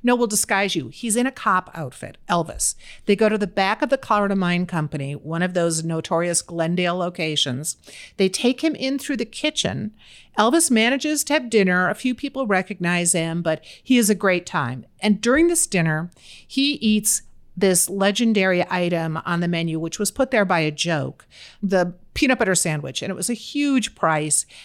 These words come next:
And Buck and Cindy Scott, the host and hostess who owned the place, had put it on just kind of as a joke, but Elvis loved it. And in fact, Elvis later flew in on his private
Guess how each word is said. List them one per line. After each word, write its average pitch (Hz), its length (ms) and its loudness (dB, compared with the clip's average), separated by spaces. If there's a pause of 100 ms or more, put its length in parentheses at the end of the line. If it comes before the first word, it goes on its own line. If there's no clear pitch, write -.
And 208 160 4
Buck - 220 2
and 254 100 2
Cindy 214 300 2
Scott, 165 640 0
the 170 260 -4
host 196 380 0
and 175 140 -4
hostess 165 500 -2
who 156 160 -8
owned 160 260 -2
the 151 80 -4
place, 147 460 -4 (380)
had 202 120 -2
put 247 140 2
it 220 100 0
on 202 200 0
just 190 200 -4
kind 202 160 -4
of 208 80 -2
as 214 120 -4
a 233 60 0
joke, 160 580 -2
but 165 220 0 (340)
Elvis 220 340 2
loved 139 260 0
it. 123 200 -10 (280)
And 214 120 2
in 220 60 4
fact, 196 280 0
Elvis 254 380 0
later 208 460 2 (200)
flew 240 440 2 (120)
in 233 420 4
on 190 220 -2
his 190 160 -2
private 180 340 0